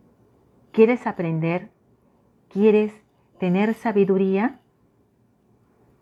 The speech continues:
Pon tu confianza en tu Padre,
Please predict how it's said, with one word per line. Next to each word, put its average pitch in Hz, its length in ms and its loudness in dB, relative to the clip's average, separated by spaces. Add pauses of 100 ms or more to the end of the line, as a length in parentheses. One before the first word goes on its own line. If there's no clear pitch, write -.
(140)
Pon 143 240 -4
tu 240 180 -2
confianza 226 840 -4 (600)
en 156 240 -4
tu 247 240 -4
Padre, 170 500 -6